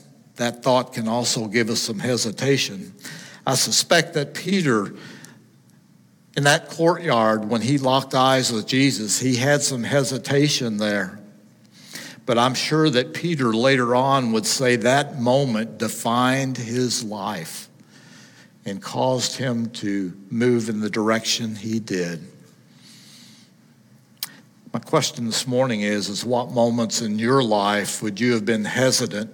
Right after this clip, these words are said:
about looking Jesus directly in the eyes? Perhaps it could have been this past week. Maybe there's an addiction that we just can't break away from. But Jesus invites you, just as he did Peter,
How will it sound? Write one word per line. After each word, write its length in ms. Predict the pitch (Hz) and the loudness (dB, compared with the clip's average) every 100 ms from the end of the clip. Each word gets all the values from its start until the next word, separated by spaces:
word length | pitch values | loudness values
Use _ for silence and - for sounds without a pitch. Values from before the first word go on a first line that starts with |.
| - - | -16 -12
about 400 | 92 113 98 117 | -4 -2 -2 -4
looking 380 | 110 123 101 | -6 -6 -8
Jesus 720 | 98 110 113 110 95 - - - - _ - | -4 -2 -2 -4 -6 -6 -6 -10 -20 _ -14
directly 560 | 110 104 117 - 104 101 | -6 -4 -4 -6 -8 -6
in 160 | 101 | -6
the 140 | 98 98 | -6 -6
eyes? 480 | 113 98 87 - - - _ _ _ - _ _ - - - | -6 -8 -14 -14 -16 -20 _ _ _ -20 _ _ -10 -10 -6
Perhaps 420 | 117 123 143 - | 0 2 2 -2
it 100 | 123 | -2
could 120 | 147 | -2
have 100 | 123 | 0
been 160 | 131 127 | -2 0
this 180 | 135 - | -2 -2
past 400 | 135 135 120 135 | 0 0 -2 -2
week. 280 | 160 147 - - - - - - - - - | -2 -2 -12 -20 -20 -20 -20 -20 -20 -20 -8
Maybe 300 | - 151 156 | 0 2 4
there's 260 | 151 156 147 | 4 2 0
an 120 | 135 | -2
addiction 600 | 123 110 135 - 139 113 | -2 0 0 0 -4 -4
that 140 | 113 120 | -4 -4
we 140 | 123 | -6
just 400 | 107 143 131 - | -4 -4 -4 -6
can't 500 | - 139 131 127 - - - - - - - - 113 | -6 -2 0 -2 -6 -20 -20 -20 -20 -20 -20 -20 -4
break 300 | 120 131 131 | 0 0 -2
away 400 | 101 98 107 113 | -6 -2 -2 -2
from. 440 | - 92 87 82 - - - _ _ _ _ _ _ _ _ - _ _ _ - - - - - | -4 -8 -10 -12 -16 -20 -20 _ _ _ _ _ _ _ _ -20 _ _ _ -20 -20 -12 -12 -8
But 140 | - 101 | -6 -4
Jesus 580 | 123 131 143 156 135 135 | 2 2 2 -2 -2 -2
invites 600 | 101 98 113 151 160 143 | -2 0 0 0 -2 -2
you, 280 | 117 123 | 0 0
just 340 | 104 165 175 - | 2 0 0 -4
as 160 | 143 | -4
he 140 | 151 151 | -2 0
did 300 | 143 135 113 | 2 0 -2
Peter, 520 | 110 135 110 92 | -2 -2 -2 -4